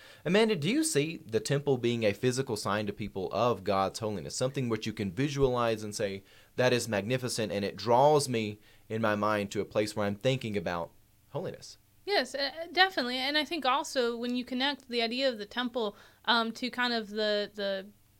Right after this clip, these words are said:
Speaker 2: I guess, the nineteen hundreds, um, holiness code and things that have happened in the recent history of the holiness movement, um, we see the same, um, I guess, great, uh, prospect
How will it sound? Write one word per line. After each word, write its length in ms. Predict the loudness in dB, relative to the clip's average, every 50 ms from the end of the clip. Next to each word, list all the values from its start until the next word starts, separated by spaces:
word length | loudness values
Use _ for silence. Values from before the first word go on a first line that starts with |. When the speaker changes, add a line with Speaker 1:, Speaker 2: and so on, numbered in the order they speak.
| _ _ _ _ -8
Speaker 2:
I 40 | -8
guess, 180 | -8 -8 -6
the 100 | -6 -4
nineteen 420 | -4 -2 -2 -4 -4 -6 -6 -6 -4
hundreds, 540 | -4 -4 -4 -4 -2 -4 -4 -4 -6 -10 -8 -6
um, 240 | -4 -4 -2 -4 -4
holiness 460 | -2 -2 -2 0 0 -2 -2 -4 -6
code 180 | -6 -4 -4 -4
and 140 | -4 -4 -6
things 240 | -6 -6 -6 -6 -6
that 80 | -4
have 140 | -4 -4 -4
happened 400 | -2 -4 -4 -4 -4 -8 -8 -8
in 100 | -8 -8
the 80 | -6 -6
recent 340 | -6 -6 -6 -8 -10 -8
history 300 | -6 -6 -6 -6 -6 -8
of 80 | -8 -8
the 80 | -8 -6
holiness 420 | -6 -6 -6 -6 -8 -10 -8 -4
movement, 420 | -4 -4 -4 -4 -4 -4 -4 -4 -6 -12 -20 -20 -20 -4 2 4
um, 180 | 4 4 4
we 100 | 2 0
see 300 | 0 -2 0 0 0 2
the 140 | 2 0 0
same, 720 | -2 -2 -2 0 2 4 4 4 4 2 2 0 0 -2 -6 -8 -20 -20 -20 -20 -6 2 4
um, 340 | 6 6 6 6 4 2 2 0
I 60 | 0
guess, 180 | 0 0 -2 -4
great, 500 | -2 2 4 4 4 2 -2 -6 -12 -20 -20 _ _ -20 -20 -8 -2 0
uh, 240 | 2 2 2 2
prospect 640 | 0 2 2 2 2 2 0 -2 -2 -2 -2 -8 -14